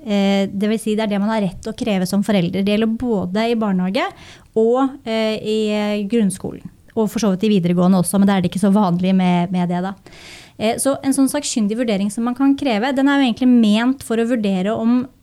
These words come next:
barnet har behov, eller eleven har behov for spesialpedagogisk hjelp eller spesialundervisning. Så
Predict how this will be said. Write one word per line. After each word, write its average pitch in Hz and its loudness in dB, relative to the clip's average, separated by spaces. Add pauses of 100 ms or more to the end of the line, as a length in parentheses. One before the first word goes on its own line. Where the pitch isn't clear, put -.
(160)
barnet 214 -2 (160)
har 226 -2
behov, 208 -4 (100)
eller 220 -2
eleven 208 0
har 240 0
behov 220 -2
for 208 -4
spesialpedagogisk 208 -4
hjelp 214 -6
eller 226 -6
spesialundervisning. 226 0 (400)
Så 277 -2